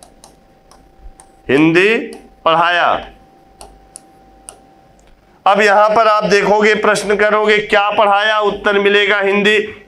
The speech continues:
किसको पढ़ाया, तो उत्तर मिलेगा छात्रों को। तो दो कर्म मिल गया कि नहीं मिल गया? एक कर्म मिल गया आपको हिंदी और एक कर्म आपका मिल गया अध्यापक ने छात्रों को। तो छात्रों को यहाँ पर दो कर्म मिल गया।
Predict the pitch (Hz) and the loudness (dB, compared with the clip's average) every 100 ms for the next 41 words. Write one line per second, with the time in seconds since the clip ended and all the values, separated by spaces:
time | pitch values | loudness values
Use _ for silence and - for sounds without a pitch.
0 | - 190 - 214 214 214 196 202 214 208 | -4 -2 -2 0 0 2 0 0 0 -2
1 | 214 196 190 202 196 196 196 202 202 196 | 0 -2 -2 -2 0 0 0 0 -2 -2
2 | 185 180 202 202 202 208 208 - - 180 | -2 -2 -2 0 0 -2 -4 -8 -4 0
3 | 170 208 208 214 214 208 202 208 214 214 | 2 2 2 2 0 0 0 0 0 0
4 | 208 202 214 208 202 214 208 208 - - | 0 0 0 2 2 0 -2 -6 -12 -2
5 | 190 208 202 - 208 214 214 208 202 208 | 0 0 -2 0 0 0 0 0 0 0
6 | 208 202 208 196 190 196 202 214 208 - | -2 -4 -2 0 0 0 0 0 -2 -8
7 | - 190 190 185 208 214 208 208 208 202 | -2 -2 0 0 0 0 -4 -2 -2 -2
8 | 196 196 208 208 196 185 208 202 175 170 | -2 -2 -2 0 0 0 -2 -4 -4 -2
9 | 180 185 202 196 208 202 190 185 185 196 | -2 -2 -2 -2 -2 -2 -2 -2 -4 -2
10 | 202 - 196 165 175 165 170 170 - 196 | -2 -2 -2 -2 -4 -2 -2 -2 -2 -2
11 | 240 262 - 185 139 - - - 156 196 | 0 -2 -2 0 -2 -4 -14 -4 0 0
12 | 196 220 165 208 214 208 202 202 190 196 | 0 0 0 0 0 0 0 0 0 0
13 | 196 | -2